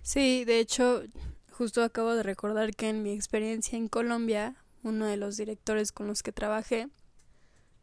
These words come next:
me dijo, "Pues es que yo soy queer, o sea, tengo esposa, pero de repente salimos con hombres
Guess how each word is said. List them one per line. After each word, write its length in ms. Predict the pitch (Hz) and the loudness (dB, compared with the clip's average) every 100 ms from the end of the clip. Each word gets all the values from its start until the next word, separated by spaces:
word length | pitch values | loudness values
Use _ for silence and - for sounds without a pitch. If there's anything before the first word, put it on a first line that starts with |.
| - | -8
me 180 | 233 226 | -4 -4
dijo, 200 | 202 208 | -6 -8
"Pues 140 | 214 | -2
es 160 | 220 214 | -2 0
que 160 | 233 | -2
yo 120 | 220 208 | 0 0
soy 240 | - 208 | -2 -4
queer, 460 | - 247 240 202 - - _ _ _ - | -2 2 2 0 -8 -20 _ _ _ -6
o 120 | 208 | -4
sea, 260 | 226 208 | -2 -2
tengo 320 | 208 220 220 220 | -4 -4 0 2
esposa, 720 | - - 226 - 208 208 - - - - - | 2 2 2 2 0 -2 -6 -18 -20 -12 -2
pero 220 | 202 202 | 0 2
de 80 | 196 | 0
repente 420 | 202 - 214 - | -2 -2 -4 -2
salimos 520 | - 202 202 202 196 | -4 -2 -2 -2 -4
con 200 | - 214 | -4 -2
hombres 540 | 220 220 208 202 214 | -2 0 -2 -2 -4